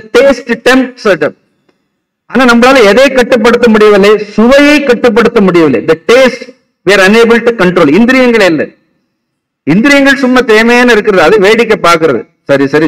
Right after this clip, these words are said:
ஜிலேபி வந்துடுத்து, உள்ள இருக்க இந்த தேகி என்ன பண்றான்னு பார்ப்போம். இந்திரியங்கள் ஒண்ணும் ஜிலேபியில போய் விழறதில்லை, உடனே நாக்கு ஜிலேபியில போய் விழறதில்லை. அப்படி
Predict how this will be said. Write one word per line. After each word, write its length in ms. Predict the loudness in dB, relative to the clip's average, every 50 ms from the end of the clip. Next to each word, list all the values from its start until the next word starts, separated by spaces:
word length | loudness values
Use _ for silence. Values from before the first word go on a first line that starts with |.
| 0
ஜிலேபி 300 | 0 0 0 0 0 0 0 0
வந்துடுத்து, 400 | 0 0 -2 -2 -2 -4 -4 -4 -4 -8 _ _ _ _ _ _ -2
உள்ள 160 | -2 0 0 0
இருக்க 220 | 0 0 -2 -2
இந்த 100 | -2 -2 0 0
தேகி 200 | 0 2 2 2 0
என்ன 100 | 0 0 0 0
பண்றான்னு 400 | -2 -2 0 0 0 0 0 -2 -2 0
பார்ப்போம். 420 | 0 0 -2 -2 -2 -2 -2 -2 -4 -8 -12 -20 _ _ _ _ _ _ _ _ _ _ _ _ _ _ _ _ _ _ _ _ -6
இந்திரியங்கள் 600 | -2 0 0 2 2 2 2 2 2 2 2 2 2
ஒண்ணும் 220 | 2 2 2 0
ஜிலேபியில 400 | 2 2 2 2 2 2 2 2 2
போய் 180 | 2 2 2 2
விழறதில்லை, 400 | 2 2 2 2 2 0 0 0 0
உடனே 200 | 2 2 0 0 0
நாக்கு 320 | 0 0 0 -2 -2 -4
ஜிலேபியில 480 | -2 0 2 2 2 2 2 2 0 2
போய் 180 | 2 2 2 2
விழறதில்லை. 440 | 2 2 2 2 2 0 0 0 -2
அப்படி 160 | -4 -6 -12